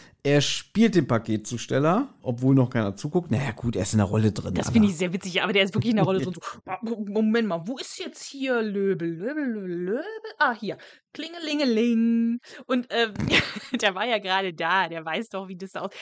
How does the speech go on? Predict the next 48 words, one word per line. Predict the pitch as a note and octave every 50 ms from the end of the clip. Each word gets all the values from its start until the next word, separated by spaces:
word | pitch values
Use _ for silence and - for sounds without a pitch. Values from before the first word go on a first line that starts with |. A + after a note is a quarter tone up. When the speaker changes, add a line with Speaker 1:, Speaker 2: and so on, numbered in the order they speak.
| - - -
Speaker 2:
also | G#3+ A3+ A3+
ich, | A#3 A#3+ A#3+ G#3
das | - A#3 C4+ A3+
finde | A3+ C#4 D4
ich | C#4 B3+
schon | - D#4 A#3
witzig. | G#3+ B3 B3 B3+ A#3 G#3
Es | - G#2+
ist | G#3 A#3+ C4
ja | D4+
noch | A3+ A3+ A3+ -
keiner | C4 C4 A#3+ A#3 A3+ A3
zu, | - - - C4 C4 C4 - -
es | G3 -
guckt | - C4+ B3
ja | C#4 A#3
noch | A3 A3+ A3+
keiner | A#3+ G#3 G3 G3 G3 G3
zu | - - A#3 A3 A#3 B3+
und | - - A3 G#3+ -
er | - G#3 G#3 G#3 G#3+ G#3+ G#3
tut | - - A#3 G#3+
halt | G#3+ G#3 F#3+ G3
schon | G#3 F#3+ F3+ F#3
so. | - F3+ F#3 G3+ A#3 - _ _ - - - - - _ _
Und | - G3 F#3+
naja, | F3+ F3 E3+ E3 D#3 D3+ - _ _ _ _ _ _ _ _ _ _ _ _
klingelt, | - B3 B3 B3+ C4 B3+ B3 - _ _ _ _
Michaela | - G3 G3 G3+ F3 G3+ G#3+ G3+ G3 F#3+ F#3
sagt, | F#3 F#3 F#3 G3 - _
„Wer | E3+ D#3+
ist | D#3+ - -
da?“ | A#3 A3+ A#3+ B3 B3 B3 B3 _ - - - _ _
Er | - F3
sagt, | D#3+ E3+ E3+ - F#3
er | D#3+
ist | D#3 -
der | E3+ D#3+
Paketbote, | - D#3 D3+ - - C#4+ A3+ - - A#3 A#3+ A#3+ A3+ A#3 B3
er | A#3 A3 G#3+ F#3 F3+
hat | E3+ E3
hier | - E3+
ein | D#3+ -
Paket | D#3 D#3 - - B3+ B3+ B3+ B3
Speaker 1:
„Ich | A#3+ -
Speaker 2:
mit“ | - G#3+ A3+
Speaker 1:
bin | A3+ A3
nackt! | A3 A#3+ C4 C4+ C4+ - - - - -